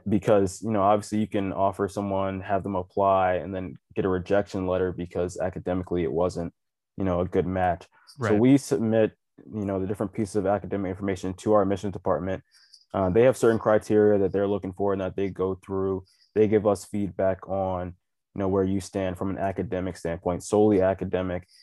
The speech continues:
Speaker 1: and, and where you fall from their eyes. Um, so that's, that's the pre-read process. We, us sending them, you know, that information, your sixth semester transcript,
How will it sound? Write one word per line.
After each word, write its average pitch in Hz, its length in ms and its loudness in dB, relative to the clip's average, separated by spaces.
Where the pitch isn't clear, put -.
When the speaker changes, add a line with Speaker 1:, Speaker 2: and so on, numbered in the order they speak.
Speaker 1:
and, 95 140 -4
and 95 180 -2
where 92 160 2
you 92 160 0
fall 90 520 2
from 95 200 0
their 92 400 0
eyes. 82 440 -2
Um, 95 220 -2
so 107 140 4
that's, 117 220 6
that's 117 260 4
the 107 80 2
pre-read 95 420 0
process. 90 400 -2
We, 101 260 -4
us 107 220 0
sending 104 280 2
them, 98 400 -4
you 110 80 -10
know, 95 160 -2
that 95 240 2
information, 95 600 -4
your 90 320 -2
sixth - 400 -4
semester 98 400 0
transcript, 98 680 -2